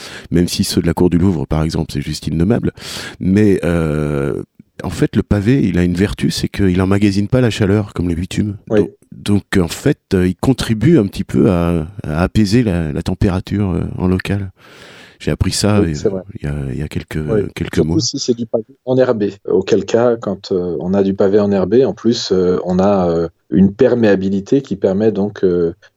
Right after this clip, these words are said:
Speaker 2: la pénétration de, de l'eau dans le sol, et donc
Speaker 1: Ouais.
Speaker 2: ça évite, euh, le phénomène de, de ruissellement, euh, et avec des eaux, euh, qui vont de, directement, euh,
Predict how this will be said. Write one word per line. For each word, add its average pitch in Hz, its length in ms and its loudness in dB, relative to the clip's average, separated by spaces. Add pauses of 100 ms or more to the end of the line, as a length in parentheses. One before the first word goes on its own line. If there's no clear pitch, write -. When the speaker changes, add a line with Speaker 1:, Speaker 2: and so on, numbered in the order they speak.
(200)
Speaker 2:
la 87 100 -2
pénétration 101 600 0
de, 92 200 4
de 90 140 2
l'eau 104 140 6
dans 101 120 2
le 90 60 0
sol, 120 320 4
et 95 60 4
donc 101 180 0
Speaker 1:
Ouais. 85 60 -2
Speaker 2:
ça 95 100 4
évite, 90 380 0
euh, 87 260 2 (400)
le 90 60 -18
phénomène 95 500 2
de, 85 500 2
de 92 120 2
ruissellement, 101 880 2
euh, 85 460 0
et 80 320 0
avec 95 340 2
des 87 340 2
eaux, 101 280 6
euh, 80 280 0
qui - 140 -10
vont 90 240 2
de, 82 180 2
directement, 92 720 2
euh, 71 460 -2